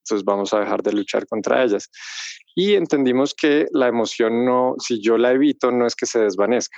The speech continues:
es que después sale de alguna forma. Y si no la per-, si no le permito salir de manera emocional, pues sale de manera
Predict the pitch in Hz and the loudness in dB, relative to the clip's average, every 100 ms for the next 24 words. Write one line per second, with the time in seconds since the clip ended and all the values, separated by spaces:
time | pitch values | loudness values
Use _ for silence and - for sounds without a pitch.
0 | - _ _ - 110 127 117 - 107 117 | -20 _ _ -6 -2 0 0 0 0 2
1 | 113 123 110 107 98 160 139 143 - 135 | 2 2 2 -2 2 2 2 0 -2 -4
2 | - 127 131 143 160 - 165 127 127 - | -2 0 2 2 0 0 -2 -2 -4 -2
3 | 120 123 151 151 123 131 131 - 165 - | 0 0 0 -2 0 -2 -2 -2 -2 -2
4 | 139 120 120 123 131 143 135 113 110 120 | -2 2 2 2 0 0 0 2 2 2
5 | 135 - 113 107 104 120 190 _ _ - | 0 0 0 2 0 -2 -6 _ _ -20
6 | - - - - _ 123 - 113 113 120 | -20 -20 -20 -20 _ -2 0 2 2 2
7 | 127 107 101 | 2 2 0